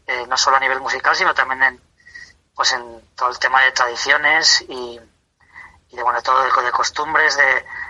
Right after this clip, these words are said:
no sé, de cómo se hace una casa, de cómo se lleva adelante un huerto, ¿no? Y, bueno,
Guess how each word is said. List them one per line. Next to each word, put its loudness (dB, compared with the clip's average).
no -6
sé, 0
de -2
cómo 2
se 4
hace 0
una 4
casa, 4
de 0
cómo 0
se 4
lleva 4
adelante 0
un -8
huerto, 0
¿no? 4
Y, -8
bueno, -14